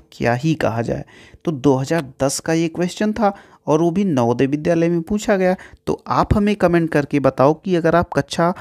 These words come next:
अगर आप दो हज़ार दस में पेपर दिए होते तो आप ये क्वेश्चन लगा लेते कि नहीं लगा लेते? पहले ये बताओ फटाक से,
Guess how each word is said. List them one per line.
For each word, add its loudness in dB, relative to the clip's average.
अगर 0
आप 0
दो -2
हज़ार -2
दस -4
में 2
पेपर -2
दिए 2
होते 0
तो 2
आप 2
ये -2
क्वेश्चन 0
लगा 2
लेते 2
कि -4
नहीं 0
लगा -4
लेते? -12
पहले -4
ये -2
बताओ -6
फटाक -6
से, -10